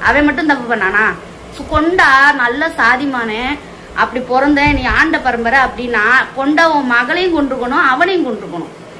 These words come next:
அது, அது பண்ணாம இன்னொருத்தவங்க பையனை வந்து கொல்றதுக்கு, முதல்ல உயிரை எடுக்கிறதுக்கு நமக்கு உரிமையே கிடையாது. கொலை பண்றதுக்கு இந்த சட்டத்திலே இடமே கிடையாது. எந்த இதுல த-, கொ-, கொலை பண்ண, எந்த இதுல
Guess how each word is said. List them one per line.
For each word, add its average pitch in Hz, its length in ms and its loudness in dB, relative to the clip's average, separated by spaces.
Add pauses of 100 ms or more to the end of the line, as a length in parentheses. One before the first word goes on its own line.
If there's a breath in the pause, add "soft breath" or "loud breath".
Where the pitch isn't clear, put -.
(260)
அது, 359 160 2
அது 330 340 0
பண்ணாம 453 320 4 (200)
இன்னொருத்தவங்க 466 680 -2
பையனை 440 300 0
வந்து 427 300 0 (300)
கொல்றதுக்கு, 339 640 -6 (340)
முதல்ல 359 140 0
உயிரை 381 520 2
எடுக்கிறதுக்கு 359 500 -2
நமக்கு 262 280 -2
உரிமையே 349 280 -2
கிடையாது. 277 480 -2 (520)
கொலை 285 180 4
பண்றதுக்கு 339 500 -2
இந்த 294 140 -2 (560)
சட்டத்திலே 370 540 0
இடமே 285 280 0
கிடையாது. 262 440 0 (360)
எந்த 330 260 2
இதுல 427 340 0
த-, 285 240 0
கொ-, 269 100 -2
கொலை 294 180 2
பண்ண, 302 200 -4
எந்த 330 240 0
இதுல 370 260 4